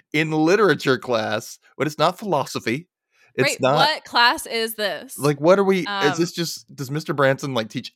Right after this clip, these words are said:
Speaker 1: everything? <laughs>
Speaker 2: It's an independent study. They all happen to be in
Speaker 1: Apparently.
Speaker 2: it at the same time. But the only reason they're in class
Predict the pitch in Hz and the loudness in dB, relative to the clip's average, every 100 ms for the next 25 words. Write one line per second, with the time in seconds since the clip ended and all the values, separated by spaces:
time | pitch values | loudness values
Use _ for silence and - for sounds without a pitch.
0 | 120 107 120 131 147 151 143 - - - | -4 -2 -2 -2 -2 -2 -4 -16 -20 -20
1 | _ _ 254 320 254 247 247 233 202 185 | _ _ -4 -2 0 0 2 0 0 -4
2 | 190 156 143 147 165 165 185 156 226 - | -6 -6 -8 -4 -2 0 2 4 4 4
3 | 139 190 160 127 180 208 - 180 175 190 | 4 4 2 -2 -6 -8 -8 -8 -8 -8
4 | 156 147 - _ _ _ - 269 214 - | -6 -6 -12 _ _ _ 0 2 2 -4
5 | _ 254 226 269 320 302 302 285 240 214 | _ -8 -4 -4 -4 -8 -8 -8 -6 -4
6 | 226 - 190 - 220 190 147 214 - | -4 -6 -12 -4 0 2 0 -6 -14